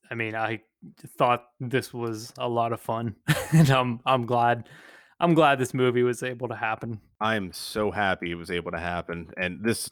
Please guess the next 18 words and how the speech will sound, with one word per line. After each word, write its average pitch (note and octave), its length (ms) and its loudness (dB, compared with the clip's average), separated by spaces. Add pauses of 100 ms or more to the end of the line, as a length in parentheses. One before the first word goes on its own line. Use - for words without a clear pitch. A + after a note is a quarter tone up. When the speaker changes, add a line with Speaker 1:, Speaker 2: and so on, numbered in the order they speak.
Speaker 2:
this G#2+ 200 0
broke G#2+ 440 -2
my F#2+ 100 2
top F#2 340 -2
five F2 240 2
of E2 80 -12
the F2+ 80 -8
year E2+ 380 -4
already. E2+ 680 0
I, F#2 240 2
I A2 40 4
don't A#2 120 6
know G#2 100 6
where G#2+ 180 8
it's G2+ 140 0
gonna F#2+ 200 2
sit - 300 -2
yet G#2 240 2